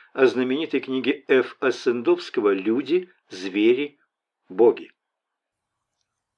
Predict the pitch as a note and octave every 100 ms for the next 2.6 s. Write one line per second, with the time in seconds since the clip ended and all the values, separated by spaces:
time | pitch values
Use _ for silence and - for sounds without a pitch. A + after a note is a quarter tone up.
0 | _ C3 D#3+ E3+ E3+ E3 D#3 E3 - B2
1 | C3 A#2 D#3 F3 - - E2+ - - -
2 | C3 - - A#2+ E2